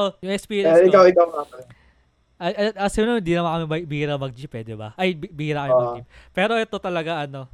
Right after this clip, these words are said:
Speaker 1: para siyang ano eh, para siyang Avengers Endgame kung ano eh, yung experience na to eh. Parang Avengers
Speaker 2: Oo.
Speaker 1: Endgame. To. Ba, nag-jeep kami.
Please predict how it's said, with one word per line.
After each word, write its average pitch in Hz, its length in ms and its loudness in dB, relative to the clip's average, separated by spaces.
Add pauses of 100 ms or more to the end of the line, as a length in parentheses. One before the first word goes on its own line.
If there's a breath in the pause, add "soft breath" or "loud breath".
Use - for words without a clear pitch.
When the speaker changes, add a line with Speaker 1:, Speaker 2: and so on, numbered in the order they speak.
(840)
Speaker 1:
para 190 200 0
siyang 214 200 -4
ano 202 140 -6
eh, 208 120 -4
para 196 180 -2
siyang 220 180 -6
Avengers 180 460 -4
Endgame 156 480 -4
kung 143 200 -14
ano 139 160 -10
eh, 143 180 -10
yung 135 340 -12
experience 135 520 -10
na 135 80 -14
to 131 140 -14
eh. 120 140 -10 (540)
Parang 160 220 -8
Avengers 147 400 -2
Speaker 2:
Oo. 143 100 -2
Speaker 1:
Endgame. 120 340 -10 (380)
To. 135 220 -6 (800)
Ba, 170 200 -2
nag-jeep 143 280 -6
kami. 151 400 -4